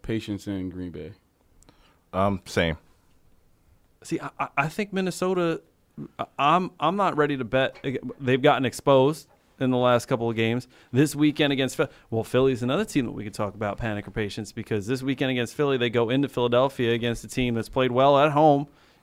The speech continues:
Speaker 3: in Philly, but obviously certainly hasn't looked like Super Bowl champions just yet this year. So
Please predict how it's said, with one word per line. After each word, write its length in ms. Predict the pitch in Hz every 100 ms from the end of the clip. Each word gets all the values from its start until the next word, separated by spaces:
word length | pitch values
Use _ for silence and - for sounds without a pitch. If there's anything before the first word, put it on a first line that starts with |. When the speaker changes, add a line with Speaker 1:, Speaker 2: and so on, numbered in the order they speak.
| -
Speaker 3:
in 140 | 127
Philly, 320 | 117 131 131
but 220 | 139 127 -
obviously 800 | 120 123 135 - 127 123 120 - _ _ _ -
certainly 640 | - - 139 135 143 135
hasn't 280 | 135 131 127
looked 180 | 139 135
like 220 | 123 120
Super 260 | - 131
Bowl 220 | 123 120 113
champions 500 | 156 151 139 113 -
just 260 | 120 104
yet 180 | 120 110
this 260 | 117 107 -
year. 240 | 110 117
So 340 | 117 123 110